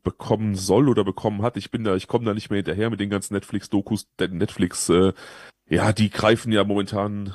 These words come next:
so ziemlich alles auf, was irgendwie True Crime gelabelt ist, so aus den Vereinigten Staaten. Da gibt's ja, da gibt's Dokus von Fällen, von denen hatte ich vorher noch nie gehört. Ähm, ich, aber ich glaube, dieser Fall wurde auch mal behandelt.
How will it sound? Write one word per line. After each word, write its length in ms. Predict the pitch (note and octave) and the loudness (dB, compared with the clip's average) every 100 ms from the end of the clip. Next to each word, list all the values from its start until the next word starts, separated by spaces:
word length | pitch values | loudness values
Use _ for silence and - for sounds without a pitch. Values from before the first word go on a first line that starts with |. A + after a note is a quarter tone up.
| - | -6
so 120 | G#2+ | -6
ziemlich 400 | - A#2 - - | -2 0 0 2
alles 300 | B2 A#2 - | 2 2 2
auf, 260 | G#2+ A2+ G#2+ | 2 2 0
was 160 | G#2 | 0
irgendwie 540 | G#2 A2 G#2 G#2+ G#2 G2 | -2 -2 -2 2 2 0
True 300 | - - A2+ | -8 -10 -8
Crime 580 | - A2 G#2+ A2 G#2 F#2+ | 0 2 2 2 -2 -2
gelabelt 540 | G#2+ G#2 A2+ A2+ - | 0 2 2 0 -4
ist, 160 | - - | -4 0
so 100 | G2 | 0
aus 160 | G2+ | 2
den 100 | A2+ | -2
Vereinigten 460 | G2+ F#2+ G#2 G#2 - | -2 -4 -4 -8 -6
Staaten. 340 | - G2+ G#2 | -2 -2 -2
Da 60 | G2 | -6
gibt's 240 | G#2+ - | -6 -2
ja, 240 | G2+ G2 F#2+ | 2 2 2
da 80 | |
gibt's 220 | G2+ G2 A2 | -2 -4 -6
Dokus 260 | A2 A2 | -4 -4
von 160 | - G2+ | -2 0
Fällen, 340 | - G#2+ G#2 | 4 4 4
von 160 | G2 G2+ | 0 0
denen 140 | G2+ | 0
hatte 140 | G#2+ G#2 | -2 -4
ich 80 | |
vorher 180 | - A2 | 0 0
noch 140 | G#2+ G2+ | 0 -4
nie 160 | A2+ | -4
gehört. 420 | G#2 G#2 B2 - - | -2 0 -2 -2 -8
Ähm, 140 | E2 D2 | -8 -8
ich, 140 | - | -4
aber 100 | F2+ | -2
ich 100 | - | 2
glaube, 200 | G2+ A2+ | 2 2
dieser 200 | A#2 A2 | 4 2
Fall 260 | - G#2+ G2+ | 2 0 2
wurde 220 | A#2+ G#2 | 0 2
auch 200 | G2+ - | -2 -2
mal 200 | F#2+ F#2+ | -4 -2
behandelt. 600 | F#2 F#2 A#2 C#3 C3+ | -4 -6 -4 -4 -4